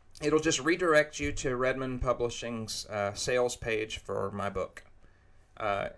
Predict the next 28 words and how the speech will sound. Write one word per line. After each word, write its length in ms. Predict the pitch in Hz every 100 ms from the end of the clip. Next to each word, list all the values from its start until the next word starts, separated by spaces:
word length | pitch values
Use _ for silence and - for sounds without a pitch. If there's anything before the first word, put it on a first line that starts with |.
| -
you 160 | 104 117
can, 160 | 117 -
it's, 360 | 110 113 -
I 80 | -
think 260 | - 139 131
it's, 180 | 117
it's 260 | 95 120 117
available 360 | 143 143 135 127
on 100 | 117
Kindle 560 | - 170 170 160 156 - - -
and, 320 | 101 104 - -
uh, 220 | 80 78 62 - _ - - -
what, 180 | 117 -
ebook 580 | 127 123 127 127 123 87 - -
and 240 | 107 104 - _ - - -
P 140 | 147
D 200 | 143 135
F 380 | 123 120 - - - - - - -
format, 500 | 139 127 117 117 -
and 420 | 117 113 110 110 110
of 40 |
course 260 | 123 117 -
paperback 600 | - 117 110 101 95 -
if 80 | -
you 60 | 107
want 220 | 101 107
that. 220 | 78 - - - - - - -
Uh, 240 | 113 107